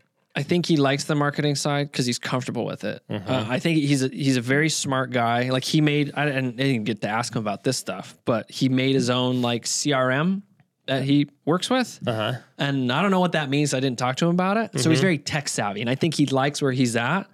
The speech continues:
Speaker 2: Mm-hmm.
Speaker 1: But the reality is for his business to grow, if he wants his plumbing business to become, like, its own entity,
Speaker 2: Mm-hmm.
Speaker 1: then he's gonna have to, like, take a step back from certain things and just
Speaker 2: Yeah.
Speaker 1: be the business owner. And then his partner's gonna have to take a step back. And they're gonna
Speaker 2: Yeah.
Speaker 1: have to work in unison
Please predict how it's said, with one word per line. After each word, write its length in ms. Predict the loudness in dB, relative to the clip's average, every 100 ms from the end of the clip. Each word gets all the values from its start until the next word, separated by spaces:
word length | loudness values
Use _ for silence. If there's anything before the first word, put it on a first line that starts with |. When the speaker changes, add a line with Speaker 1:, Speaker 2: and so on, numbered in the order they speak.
| -6
Speaker 2:
Mm-hmm. 260 | -4 -2
Speaker 1:
But 120 | 0 0
the 100 | 2
reality 400 | 2 2 2 2
is 320 | 2 2 0
for 120 | 0
his 160 | 0 2
business 380 | 0 2 0 -2
to 120 | -2
grow, 420 | 0 2 2 2 0
if 100 | 2
he 80 |
wants 240 | 2 0 -2
his 100 | -2
plumbing 280 | 2 2 4
business 260 | 2 0
to 80 | -2
become, 380 | -2 -2 -2 0
like, 180 | -2 -4
its 140 | -4
own 180 | -2 -2
entity, 520 | -2 -4 -2 -2 -2 -6
Speaker 2:
Mm-hmm. 260 | -8 -8 -8 -6
Speaker 1:
then 100 | -4
he's 260 | 2 2 2
gonna 140 | 0 0
have 160 | 0
to, 80 | 0
like, 240 | 0 -2 -12 _ _ -6
take 200 | -4 -2
a 120 | -6 -10 _ _ -8
step 420 | -4 -2 -4 -4
back 240 | -4 -4 -8
from 100 | -6
certain 260 | -4 -6 -8
things 540 | -8 -10 -14 -18 -18 -10
and 100 | -4
just 140 | -2
Speaker 2:
Yeah. 40 | 0
Speaker 1:
be 100 | 0
the 100 | 2
business 380 | 0 -2 -4 -8
owner. 300 | -10 -14 -16 _ -20 _ -4
And 120 | -2
then 100 | 0
his 100 | -2
partner's 400 | 0 0 0 0
gonna 140 | 0 0
have 120 | -2
to 80 | -8
take 260 | -8 -8
a 40 | -6
step 300 | -8 -8 -10
back. 320 | -12 -10 -2
And 80 | 0
they're 80 |
gonna 80 | 2
Speaker 2:
Yeah. 40 | 2
Speaker 1:
have 60 | 0
to 60 |
work 260 | 2 2 2
in 100 | 0
unison 720 | 2 2 2 2 2 2 0